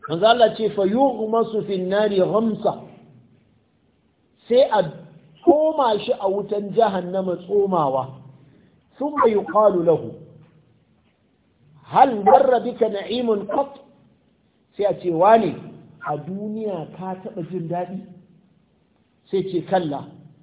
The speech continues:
Sai ce, "A'a, shi ya rantse da Ubangijinsa, shi tun da Allah halicce shi bai ma san wani abu da ake kira jin daɗi ba." Wannan fa shi ya fi kowa jin daɗi a duniya, amma an tsoma shi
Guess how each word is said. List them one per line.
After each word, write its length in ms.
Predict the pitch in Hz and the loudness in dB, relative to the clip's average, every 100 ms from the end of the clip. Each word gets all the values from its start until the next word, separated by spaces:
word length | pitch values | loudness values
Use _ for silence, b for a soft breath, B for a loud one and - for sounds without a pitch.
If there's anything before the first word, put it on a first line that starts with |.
| _ _ _ - | _ _ _ -6
Sai 140 | 180 165 | -6 -4
ce, 100 | 165 | -4
"A'a, 520 | 175 196 - 131 117 - | -2 0 -2 -6 -8 -12
shi 180 | 180 | -4
ya 140 | 180 180 | 0 2
rantse 320 | 202 208 165 | 0 -2 -8
da 80 | 151 | -8
Ubangijinsa, 680 | 131 135 147 156 147 135 127 | -8 -6 -6 -8 -12 -14 -16
shi 220 | 131 185 | -14 -14
tun 180 | - 220 | -12 -8
da 100 | 180 | -6
Allah 220 | - 180 156 | -4 -4 -4
halicce 400 | 135 135 - 165 | -4 -8 -12 -12
shi 140 | 156 | -12
bai 180 | 135 147 | -10 -8
ma 220 | 147 180 | -6 -8
san 100 | 202 | -8
wani 160 | 202 214 | -8 -4
abu 180 | 185 156 | -4 -4
da 100 | 156 | -8
ake 220 | 160 156 | -8 -6
kira 240 | - 165 143 | -2 -2 -4
jin 160 | 160 | -8
daɗi 300 | 139 127 127 120 | -8 -8 -10 -14
ba." 140 | 110 - _ _ _ _ _ _ _ _ _ _ _ _ _ _ | -14 -16 _ _ _ _ _ _ _ _ _ _ _ _ _ _
Wannan 320 | 196 311 311 | 2 2 2
fa 100 | 247 | 0
shi 200 | 240 226 | -2 0
ya 80 | 254 | 0
fi 100 | - 240 | 0 -2
kowa 340 | 269 320 330 320 | 0 6 6 6
jin 120 | 330 | 4
daɗi 340 | 269 247 233 247 | 2 2 0 0
a 120 | 208 | 0
duniya, 440 | 156 170 165 139 - - B B - | 0 -2 -2 -4 -8 -20 B B -4
amma 200 | 185 202 226 | -2 -4 -4
an 120 | 240 240 | -6 -8
tsoma 520 | - 269 302 302 226 | -6 -6 -2 -2 -2
shi 120 | 190 | -4